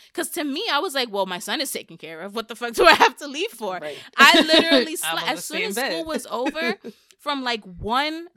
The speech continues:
Speaker 1: to, like, six, I was knocked out for no reason other than I did not feel the need to do anything other than sleep. But then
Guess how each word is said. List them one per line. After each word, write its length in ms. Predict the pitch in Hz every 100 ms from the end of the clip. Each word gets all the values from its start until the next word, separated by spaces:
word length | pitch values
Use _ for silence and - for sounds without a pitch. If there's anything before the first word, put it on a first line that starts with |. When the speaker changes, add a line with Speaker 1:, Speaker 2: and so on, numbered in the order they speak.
| -
Speaker 1:
to, 100 | 262
like, 220 | 226 208
six, 460 | - - 294 226 - 202
I 140 | 247
was 240 | 302 247
knocked 500 | 202 185 190 262 _
out 360 | - 320 190 - _ _ _ _
for 240 | 320 320
no 420 | 254 233 277 339
reason 440 | 302 302 277 294 277
other 380 | 208 233 277 285
than 340 | 214 214 214 -
I 200 | 190 202
did 180 | 233 240
not 280 | 220 214 214
feel 340 | - 226 226
the 140 | 208 208
need 340 | 202 220 208
to 100 | 202
do 200 | 180 196
anything 500 | 190 202 202 196 196 -
other 380 | 180 190 196 180
than 280 | 175 175
sleep. 520 | 165 - 170 190 - _ _ _ _ -
But 200 | 233 -
then 340 | 381 285 285